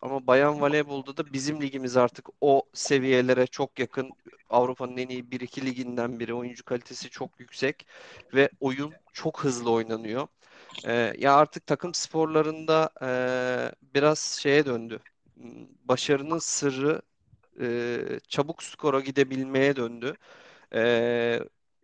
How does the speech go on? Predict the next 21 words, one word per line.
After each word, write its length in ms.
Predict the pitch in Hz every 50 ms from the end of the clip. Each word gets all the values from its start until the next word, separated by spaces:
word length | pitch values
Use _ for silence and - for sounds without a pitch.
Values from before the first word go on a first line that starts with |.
| _ _ _
Çin'i 440 | - - - 143 139 151 160 165 156 -
başarılı 460 | _ - 139 131 - 156 139 139 151 147
kılan 400 | - 151 139 143 139 139 143 143
buydu. 260 | 143 143 135 127 - -
Amerika'yı, 640 | 117 123 131 135 135 139 - - 147 135 135 127 131
Brezilya'yı, 520 | 131 135 131 127 135 139 139 139 139 135
Küba'yı 460 | - - - - 135 139 139 139 135 127
voleybolda 540 | 131 135 135 139 135 135 135 127 131 123 123
başarılı 400 | 127 120 - - 127 131 143 -
kılan 400 | - - 127 135 135 131 131 131
buydu. 360 | 139 147 143 123 117 131 147 - - - - - - - - - _ -
E, 160 | - 123 117
İtalya'yı 500 | - - - - 151 135 160 160 143 131
keza 420 | - - 123 117 113 117 113 113 113
buydu. 240 | 120 120 - 143 -
Ama 200 | 117 139 147 147
son 240 | 147 - - 151 151
yıllarda, 680 | 160 160 151 147 147 139 139 135 131 135 143 151 156 - -
e, 320 | 127 127 127 127 123 123 123 -
biz 160 | - 147 151
artık, 500 | 160 151 151 - - - 165 - - -